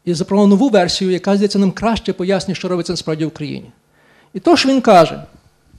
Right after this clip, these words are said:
що насправді, насправді немає чисто етнічних націй, немає чистих політичних націй. Є тільки декілька в світі чистих етнічних націй.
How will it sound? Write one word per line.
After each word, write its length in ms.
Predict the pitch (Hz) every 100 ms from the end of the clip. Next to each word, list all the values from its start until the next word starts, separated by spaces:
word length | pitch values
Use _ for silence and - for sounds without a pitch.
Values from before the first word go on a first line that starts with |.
| _ _ _ _ _ _ _ _ _ _ _ _ _ _ _ _ _
що 120 | -
насправді, 640 | 185 165 - 262 285 151 143 - _ _
насправді 560 | 160 - - 165 143 107 135 _ _ _ _ _
немає 440 | 151 180 214 226 208
чисто 320 | 226 208 185
етнічних 460 | 175 269 - 196
націй, 420 | 170 151 - 180 196 _ _ _ _ _ _
немає 300 | 165 185 196
чистих 300 | 196 190 180
політичних 560 | - 165 175 - 147 -
націй. 280 | - - - - _ _ _ _ _ _
Є 60 | 185
тільки 220 | - 202
декілька 400 | 170 247 240 196
в 40 |
світі 280 | - 233 214
чистих 340 | 196 233 214 180
етнічних 360 | 202 - 185
націй. 360 | 170 147 -